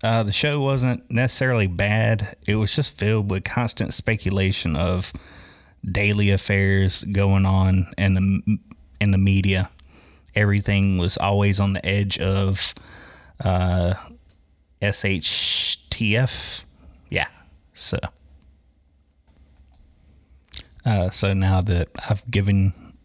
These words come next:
a little bit of my experience with sensationalism and what you would call fear porn, uh, here's some things you can look out for,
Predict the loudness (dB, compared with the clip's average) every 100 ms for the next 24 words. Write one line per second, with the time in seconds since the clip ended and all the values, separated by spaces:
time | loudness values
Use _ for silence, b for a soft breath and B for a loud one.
0 | -20 -6 0 0 0 0 0 0 2 2
1 | 0 -2 -2 2 2 2 -2 -4 -2 -2
2 | -2 -8 B B B B B B B -6
3 | -2 0 0 0 0 0 2 2 2 2
4 | 0 B B B -8 -4 -2 -2 -4 -8
5 | -12 -14 -12 -8 -6 -4 -4 -4 -4 -4
6 | -2 -2 -2 -2 0 0 -2 -4 B B
7 | B B B B B -8 -2 0 0 -2
8 | -4 -12 -16 -18 _ _ -4 -2 0 -2
9 | 0 0 0 0 -2 0 2 2 0 0
10 | -2 -2 -2 0 0 -2